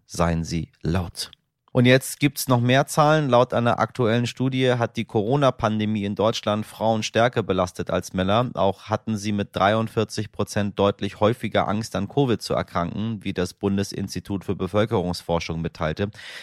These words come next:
Insgesamt sind die Menschen deutlich unzufriedener mit dem Leben. Fünfunddreißig Prozent aller Mütter und Väter mit Kindern unter sechzehn Jahren machen sich große Sorgen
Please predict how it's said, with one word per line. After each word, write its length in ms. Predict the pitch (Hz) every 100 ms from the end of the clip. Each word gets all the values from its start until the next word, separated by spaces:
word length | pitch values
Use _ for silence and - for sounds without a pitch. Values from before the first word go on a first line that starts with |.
| -
Insgesamt 500 | 120 - 117 120 120
sind 160 | 123 113
die 80 |
Menschen 400 | 113 113 113 117
deutlich 420 | 104 110 117 113 113
unzufriedener 880 | 135 139 147 - 139 135 131 135
mit 240 | 139 131 -
dem 180 | 127
Leben. 460 | 127 131 135 147 147
Fünfunddreißig 720 | 139 120 117 104 110 - 117
Prozent 400 | - 110 110 107
aller 180 | 82 104
Mütter 280 | 104 107 95
und 160 | 95
Väter 260 | - 101 101
mit 200 | 95 -
Kindern 280 | - 110 95
unter 220 | 92 90
sechzehn 420 | 98 107 - 101
Jahren 320 | 95 95 95
machen 220 | 95 95 85
sich 160 | 87
große 340 | - 135 151 104
Sorgen 380 | 92 85 95